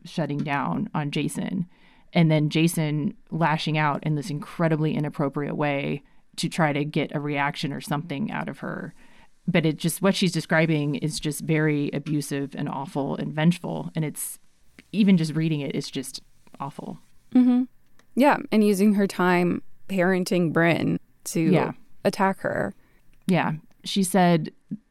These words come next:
Speaker 1: quote, "The person I knew before the letter vanished. Every action during the day, it felt like, was being done to torture me.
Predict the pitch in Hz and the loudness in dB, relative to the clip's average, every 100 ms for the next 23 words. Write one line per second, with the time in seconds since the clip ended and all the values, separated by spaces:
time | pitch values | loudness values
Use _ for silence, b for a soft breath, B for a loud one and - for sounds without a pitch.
0 | _ - 170 - 175 - 196 196 202 185 | _ 2 4 2 -2 2 2 6 6 8
1 | 165 156 156 156 143 143 143 131 143 151 | 6 4 0 0 0 2 2 0 0 2
2 | 170 208 - - b b b b b - | 4 2 0 -14 b b b b b 0
3 | 170 160 147 - 175 156 151 147 143 151 | 4 4 4 4 4 4 2 0 0 2
4 | 156 165 147 - 147 143 143 147 - 151 | 2 2 0 0 0 0 -2 -4 -2 -2
5 | 147 143 135 - 143 143 160 156 170 208 | 0 -2 -4 -6 -6 -4 0 2 2 2